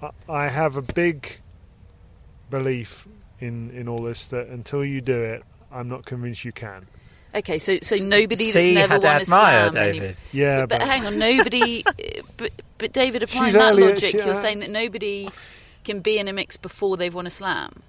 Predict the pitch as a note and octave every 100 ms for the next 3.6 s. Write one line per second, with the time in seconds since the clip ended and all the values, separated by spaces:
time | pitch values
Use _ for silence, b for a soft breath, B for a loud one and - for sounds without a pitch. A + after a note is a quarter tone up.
0 | - G#3 A3 F3 F3 E3+ E3+ F#3+ D3+ C3+
1 | A#2 B2 D3 C#3+ - C3+ C3+ A#2+ - B2
2 | G2+ E2+ - G#3 - C#3 C3+ C#3 C3 -
3 | C3 A#2+ - - A#2+ G2+